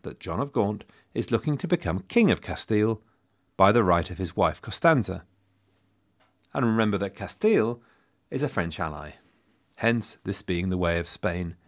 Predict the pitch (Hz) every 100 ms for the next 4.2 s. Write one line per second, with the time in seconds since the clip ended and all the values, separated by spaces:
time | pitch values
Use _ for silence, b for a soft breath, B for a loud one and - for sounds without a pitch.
0 | - 98 90 85 76 76 80 82 208 175
1 | 80 - _ _ _ _ _ _ _ _
2 | _ _ _ _ _ _ _ _ - 117
3 | 151 135 127 139 - 101 104 85 95 214
4 | -